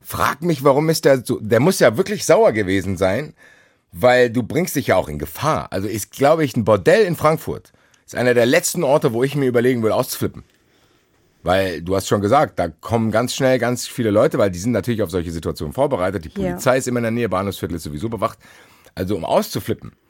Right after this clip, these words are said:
Speaker 1: ist das wirklich der schlechteste Ort. Hat er ja scheinbar gemacht. Hat man von ihm irgendwie gehört, warum? War der wegen irgendwas sauer? Wir hatten das ja mal in einer der letzten Folgen, der eine konnte sein Paket nicht zustellen. Hat der irgendwie was Ähnliches präsentiert?
Speaker 2: Nee, der, nee, nee, nee, nee. Das war schon offensichtlich auf diese Situation bezogen. Naja, der hat sich ja so dargestellt, als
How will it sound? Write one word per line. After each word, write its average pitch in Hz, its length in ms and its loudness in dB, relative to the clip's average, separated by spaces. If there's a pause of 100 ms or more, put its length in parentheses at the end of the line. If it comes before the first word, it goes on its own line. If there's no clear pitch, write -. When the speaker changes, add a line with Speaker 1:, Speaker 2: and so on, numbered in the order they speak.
(280)
Speaker 1:
ist - 140 -10
das 104 140 -2
wirklich 87 240 -8
der 85 100 -6
schlechteste 113 500 -6
Ort. 78 300 -2
Hat - 220 -2
er 147 60 4
ja 127 120 2
scheinbar 123 320 2
gemacht. 113 240 -2 (180)
Hat - 440 -6
man 139 100 2
von 110 220 -2
ihm 202 200 0
irgendwie 156 220 0
gehört, 131 300 0
warum? 135 320 2
War 120 120 2
der 107 300 -2
wegen 113 160 -4
irgendwas 123 320 -4
sauer? 139 360 2 (260)
Wir 87 100 2
hatten 113 140 0
das 110 140 0
ja 120 60 4
mal 101 120 0
in 104 100 -4
einer 107 200 -2
der 101 100 -2
letzten 107 220 -6
Folgen, 117 240 0
der 82 80 -2
eine 85 120 -6
konnte 87 200 -6
sein 78 120 -4
Paket 82 300 -4
nicht 131 140 -4
zustellen. 123 360 -2
Hat 95 160 -2
der 95 60 -2
irgendwie 107 200 -4
was 90 140 -6
Ähnliches 131 300 -8
präsentiert? 131 420 -6 (220)
Speaker 2:
Nee, 262 260 4 (300)
der, 214 100 0
nee, 254 160 0
nee, 175 300 0 (120)
nee, 247 180 -2
nee. 165 180 -2
Das 208 240 -10
war 247 100 0
schon 277 260 -2
offensichtlich 240 600 -6
auf 202 100 -10
diese 220 300 -6
Situation 196 640 -4
bezogen. 175 380 -8
Naja, 233 260 -4
der 240 200 -6
hat 262 140 -12
sich 277 160 -10
ja 277 140 -4
so 240 120 -4
dargestellt, 254 920 -2
als 220 400 2